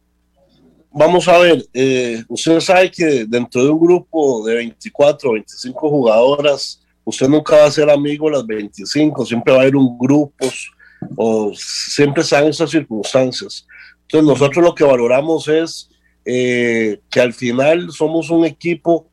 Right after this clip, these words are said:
que vamos a trabajar por un título, que vamos a estar en la cancha, que todos vamos a luchar por cada una, que si alguna falla, la que viene atrás va a intentar que se corte ahí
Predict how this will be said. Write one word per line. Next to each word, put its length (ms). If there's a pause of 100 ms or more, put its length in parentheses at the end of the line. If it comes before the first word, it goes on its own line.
(380)
que 120
vamos 280
a 100
trabajar 480
por 200
un 180
título, 560
que 160
vamos 280
a 40
estar 180
en 140
la 100
cancha, 460
que 140
todos 640 (380)
vamos 360
a 80
luchar 480
por 200
cada 360
una, 460 (300)
que 180
si 120
alguna 400
falla, 360
la 120
que 300
viene 380
atrás 320
va 120
a 40
intentar 640 (200)
que 140
se 160
corte 440
ahí 460